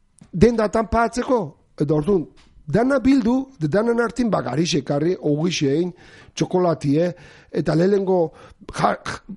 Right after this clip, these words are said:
bertituen jateko gauzek ekartzen az-, azteko. Danan hartin erosite. Eta dirue falta, eta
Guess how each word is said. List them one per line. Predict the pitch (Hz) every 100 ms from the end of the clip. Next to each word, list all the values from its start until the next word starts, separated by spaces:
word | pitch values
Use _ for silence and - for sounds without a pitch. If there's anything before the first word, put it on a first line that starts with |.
| - -
bertituen | 214 - 190 196 156
jateko | 170 175 175 175 135
gauzek | 165 151 190 -
ekartzen | 160 127 139 127 - 92 95
az-, | 110 - - -
azteko. | - - 113 - -
Danan | - 170 185 165
hartin | 143 - 127
erosite. | 123 127 120 - - _ - - - - - - -
Eta | - 156 175 - _ _ _ _ 156
dirue | 123 196 294 370 214 -
falta, | - - - - 302 285 - - _ _ - 127 147 _ _ - -
eta | 147 147